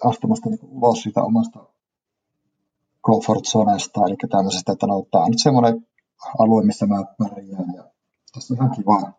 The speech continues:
kiva olla. Ja tota, se vaatisi, vaatisi sitä, että uskaltaisi muilta ihmisiltä niin kuin vaatia myös enemmän sitä, että uskaltaisi, uskaltaisi astua ulos siltä omalta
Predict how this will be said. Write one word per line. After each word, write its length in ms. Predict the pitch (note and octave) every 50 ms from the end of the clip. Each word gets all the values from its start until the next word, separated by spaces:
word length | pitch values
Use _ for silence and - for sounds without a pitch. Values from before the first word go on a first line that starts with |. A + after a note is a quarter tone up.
| _ -
kiva 240 | - G#2+ G2 G2+ G2
olla. 320 | - F2+ F#2 F#2 G2 - - _ _ _ _ _ _ _ _ _ _ _ _ _ _ -
Ja 160 | - - -
tota, 380 | - - - - - - - - - G3+ G#3+
se 140 | - - A3+
vaatisi, 360 | A#3 A3+ A3+ A#3 A#3 A3+ - - -
vaatisi 260 | B2+ - - A#2+ -
sitä, 240 | - C3+ - A#2+ A2
että 220 | - - - - - _ _ _ _ _ _ _ - -
uskaltaisi 420 | A2+ - - A2+ A2 A2+ - A#2+
muilta 240 | A#2+ A#2+ A2+ - A2+
ihmisiltä 300 | G#2+ - F#2+ - - A2
niin 100 | G#2+ -
kuin 120 | - G2
vaatia 440 | G#2+ A2+ A2 G2+ F#2+ - - G2+ -
myös 280 | - G#2+ A2 G#2+ - -
enemmän 520 | C3+ A#2+ A#2 A2+ G2+ F#2+ F2+ F2 - - - _ _ _ _ _ _ _ _ _ _ _ _ _ _
sitä, 420 | _ - - - B2+ A#2+ - A2+ G2+
että 220 | F#2 - - -
uskaltaisi, 560 | B2 A2+ - - - A2 - A#2 - - _ -
uskaltaisi 500 | B2+ A#2+ - - A2+ G#2+ A2+ - - -
astua 300 | A#2+ A#2 - - - A2+
ulos 320 | A2+ A#2+ A2+ A2 G#2 -
siltä 220 | - G#2 F#2 - G2+ - - _ _ -
omalta 380 | A2+ A2 G#2+ G2 F#2+ - -